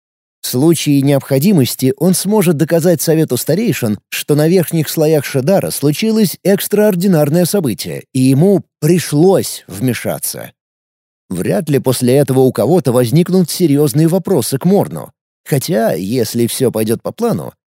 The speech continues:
то вопросов вообще не должно появиться. Кивнув на выходе начальнику охраны, он скомандовал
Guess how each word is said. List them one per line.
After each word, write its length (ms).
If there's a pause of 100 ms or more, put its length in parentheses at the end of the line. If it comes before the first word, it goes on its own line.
(140)
то 160
вопросов 580
вообще 580
не 120
должно 400
появиться. 680 (960)
Кивнув 440
на 100
выходе 320
начальнику 580
охраны, 540
он 160
скомандовал 720